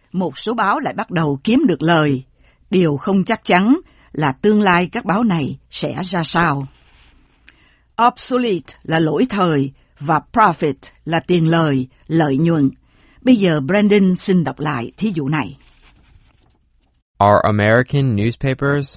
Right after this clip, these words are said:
Speaker 2: washed up? It's true that eleven have gone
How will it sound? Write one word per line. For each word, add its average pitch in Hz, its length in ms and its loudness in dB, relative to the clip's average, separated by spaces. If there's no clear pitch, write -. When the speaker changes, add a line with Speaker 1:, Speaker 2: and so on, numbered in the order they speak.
Speaker 2:
washed 98 540 0
up? 107 320 2
It's 120 260 -6
true 104 540 0
that 95 160 0
eleven 110 680 0
have 120 280 -6
gone 101 540 0